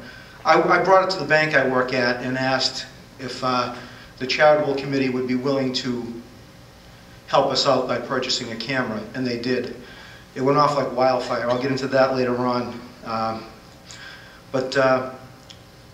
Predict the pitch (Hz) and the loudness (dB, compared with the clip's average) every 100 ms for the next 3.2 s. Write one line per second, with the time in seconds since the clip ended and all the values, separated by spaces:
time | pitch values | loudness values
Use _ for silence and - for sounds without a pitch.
0 | - 180 180 170 185 190 165 151 143 139 | 4 6 6 2 2 4 4 2 2 2
1 | - 143 143 139 135 160 175 165 151 131 | 0 0 0 0 0 2 4 2 0 0
2 | 127 - 151 151 151 151 151 - 120 117 | 0 2 0 -2 -2 -2 -2 -4 -2 -2
3 | 110 117 | -2 -6